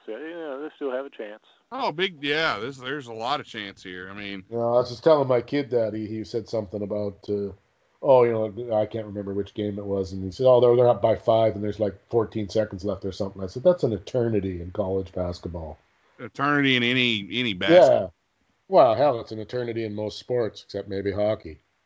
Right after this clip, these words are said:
Speaker 2: Yeah, hockey, soccer, you know, but
Speaker 1: We could get a situation where we talked about it earlier.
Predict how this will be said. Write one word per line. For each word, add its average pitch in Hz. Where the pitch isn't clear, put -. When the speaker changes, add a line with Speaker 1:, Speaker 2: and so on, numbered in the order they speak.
Speaker 2:
Yeah, 98
hockey, 117
soccer, 98
you 90
know, 85
but 87
Speaker 1:
We 165
could 202
get 185
a 143
situation 143
where 135
we 131
talked 135
about 131
it 127
earlier. 131